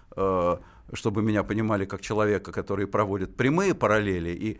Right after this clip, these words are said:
таким образом, как Кассандра, че-то прогнозирует, не бо-, не боже мой. Но мы знаем, какие рейтинги у Ким Чен Ына в Корее,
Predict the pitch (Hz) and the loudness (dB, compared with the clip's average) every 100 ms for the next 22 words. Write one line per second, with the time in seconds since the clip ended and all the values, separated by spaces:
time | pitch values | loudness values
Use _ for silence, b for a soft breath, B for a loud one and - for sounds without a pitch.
0 | B - 101 113 98 101 104 113 - - | B -10 -2 0 0 -2 -2 -4 -6 -4
1 | 123 147 120 104 98 117 - 113 120 135 | 0 2 2 0 -2 -6 -4 -2 0 0
2 | 165 127 95 117 120 120 127 B B 131 | 0 0 0 -2 -2 -2 -2 B B 0
3 | 127 135 139 135 90 - B B - 123 | 2 2 2 0 -2 -4 B B 0 0
4 | 120 156 139 113 123 127 123 117 107 110 | 2 2 0 -4 -2 0 0 0 -2 -2
5 | 120 131 110 117 123 127 196 185 170 - | -2 0 0 0 0 2 4 4 2 2
6 | 156 151 147 139 | 2 2 0 -2